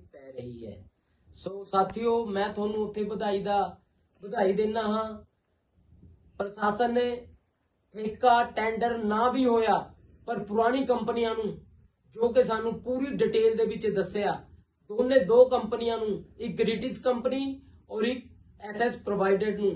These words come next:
ਜ਼ਿੰਮੇਵਾਰੀ ਦੇ ਕੇ ਤਿੰਨੇ ਮਹੀਨਿਆਂ ਦੀ ਤਨਖਾਹ ਉਹਨਾਂ ਤੋਂ ਆਪਣੇ ਬਾਨਵੇਂ ਸਿਪਾਹੀ ਕਰਮਚਾਰੀਆਂ ਦੇ ਖਾਤੇ ਦੇ ਵਿੱਚ ਪੈ ਰਹੀ ਹੈ। ਸਾਥੀਓ, ਇਸ ਚੀਜ਼ ਦੀ ਤੁਹਾਨੂੰ ਬਹੁਤ ਬਹੁਤ ਮੁਬਾਰਕਬਾਦ।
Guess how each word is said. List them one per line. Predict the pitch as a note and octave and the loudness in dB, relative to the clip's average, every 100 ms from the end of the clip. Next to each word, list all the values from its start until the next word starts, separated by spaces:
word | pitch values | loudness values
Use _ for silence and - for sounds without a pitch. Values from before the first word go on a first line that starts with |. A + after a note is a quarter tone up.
| - - - | -4 -18 -8
ਜ਼ਿੰਮੇਵਾਰੀ | A3 G#3+ B3 A#3 A3 - | -4 6 6 6 2 2
ਦੇ | F3+ G3+ | 4 6
ਕੇ | G#3 G#3 D#3 - - - | 6 2 0 -4 -20 -10
ਤਿੰਨੇ | B3+ B3+ C#4 | -4 -2 0
ਮਹੀਨਿਆਂ | C4 C4 G#3 A3 | 0 0 2 2
ਦੀ | A3 A3+ | 0 -4
ਤਨਖਾਹ | G#3+ G3 F#3+ F3+ E3+ - _ - | -4 -2 0 -2 -2 -12 _ -18
ਉਹਨਾਂ | G#3 A3 A3 | -8 -4 -2
ਤੋਂ | G3+ G3 - - _ | -2 -4 -8 -18 _
ਆਪਣੇ | - G3+ A3 G3+ | -18 -8 -6 -4
ਬਾਨਵੇਂ | F3 G3 G#3 G3+ | -2 -2 -2 -6
ਸਿਪਾਹੀ | - F#3+ F3+ | -6 -10 -8
ਕਰਮਚਾਰੀਆਂ | F#3+ F#3+ F#3 E3+ - E3+ | -8 -8 -8 -8 -10 -20
ਦੇ | |
ਖਾਤੇ | - D#3 D#3 D#3+ | -20 -20 -20 -14
ਦੇ | D#3+ | -12
ਵਿੱਚ | D3+ C#3+ - _ _ _ | -12 -14 -18 _ _ _
ਪੈ | C#3 C3+ | -20 -14
ਰਹੀ | C3 A#2 | -12 -12
ਹੈ। | G#2+ - - - | -14 -16 -20 -20
ਸਾਥੀਓ, | - D#3 E3 G3 G3+ | -16 -16 -4 0 0
ਇਸ | G3+ | -2
ਚੀਜ਼ | - G#3 | -6 -6
ਦੀ | G3+ | -4
ਤੁਹਾਨੂੰ | G#3 G3 G#3 F3+ | -4 -2 -2 0
ਬਹੁਤ | G3+ G3 F3+ | -2 -2 -2
ਬਹੁਤ | G3+ G3+ | -4 -4
ਮੁਬਾਰਕਬਾਦ। | G3 F#3 E3+ F#3 F#3 G3 G#3 G#3 | -6 -4 -4 -4 -4 -4 -4 -6